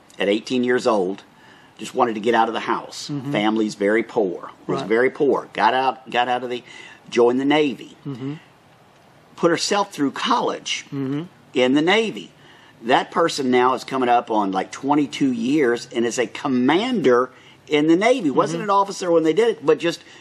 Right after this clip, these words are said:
Speaker 1: took advantage of everything they had to offer.
Speaker 2: Mm-hmm.
Speaker 1: Now, at the age of, like,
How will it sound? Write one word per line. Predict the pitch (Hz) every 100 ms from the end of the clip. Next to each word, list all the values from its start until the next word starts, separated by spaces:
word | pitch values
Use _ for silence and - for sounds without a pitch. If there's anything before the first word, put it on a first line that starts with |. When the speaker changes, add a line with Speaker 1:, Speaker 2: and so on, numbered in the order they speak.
| -
Speaker 1:
took | - 196
advantage | 151 143 185 196 160
of | 147 - -
everything | 160 202 196 - 165 156
they | 147
had | 147 127
to | 139
offer. | 156 185 131 101
Speaker 2:
Mm-hmm. | 160 156 - 135
Speaker 1:
Now, | 151 185 240 165 120 170 - _ - -
at | 127
the | 131
age | 143 151 131
of, | 123
like, | 110 110